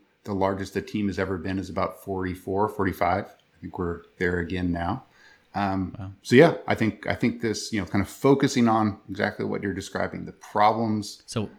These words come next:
Speaker 1: that involve helping
Speaker 2: maybe
Speaker 1: people
Speaker 2: not
Speaker 1: build a
Speaker 2: enterprise
Speaker 1: business.
Speaker 2: business people because they're w-, more willing to spend, and then as opposed to features that make your life better, features that solve problems. And for me,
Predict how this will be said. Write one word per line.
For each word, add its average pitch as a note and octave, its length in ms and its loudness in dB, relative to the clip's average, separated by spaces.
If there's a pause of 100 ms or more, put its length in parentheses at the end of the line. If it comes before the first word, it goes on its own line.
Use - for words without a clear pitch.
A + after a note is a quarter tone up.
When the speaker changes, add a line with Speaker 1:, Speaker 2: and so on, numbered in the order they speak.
Speaker 1:
that G#2 120 -4
involve A2 440 6
helping A#2 220 2
Speaker 2:
maybe C3 160 4
Speaker 1:
people C3 100 4
Speaker 2:
not A2 80 2
Speaker 1:
build B2 100 6
a A#2 40 8
Speaker 2:
enterprise A2 500 2
Speaker 1:
business. - 120 -20 (960)
Speaker 2:
business C3 340 2
people C#3 420 -2
because A#2 320 -2
they're G#2 80 0
w-, G2 200 -2
more G2+ 180 2
willing G2 220 0
to - 100 -6
spend, C#3+ 380 -2 (100)
and A2 180 0
then G#2 300 -2
as G#2 140 -4
opposed A2+ 440 -4
to G2+ 380 -4 (340)
features B2 460 -2
that G#2+ 100 -2
make G2+ 200 -2
your F#2+ 100 -2
life A#2+ 380 -2
better, F#2+ 520 0 (520)
features G#2 340 0
that F#2 140 -6
solve F2 320 -4
problems. - 720 -4
And E2+ 340 -6
for G2+ 120 -2
me, F2 260 2